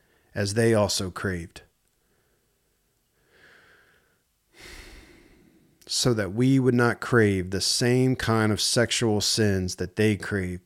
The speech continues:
because we will see this and we'll go, "Look what it led to. It led to death." Fear God, my brothers. Fear God.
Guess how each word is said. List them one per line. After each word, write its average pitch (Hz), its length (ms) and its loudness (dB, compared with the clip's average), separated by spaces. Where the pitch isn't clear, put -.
because 101 440 -4
we 127 500 2
will 95 180 -8
see - 320 0
this 143 320 2
and 113 120 -4
we'll 110 100 0
go, 95 180 -2
"Look 95 640 0
what 120 180 4
it 120 120 0
led 98 320 -2
to. 92 400 -4
It - 260 -4
led 113 600 2
to 113 180 -4
death." 98 840 -2
Fear 139 520 0
God, 107 460 2
my 92 180 -4
brothers. 90 600 -4
Fear 113 540 0
God. 87 460 -6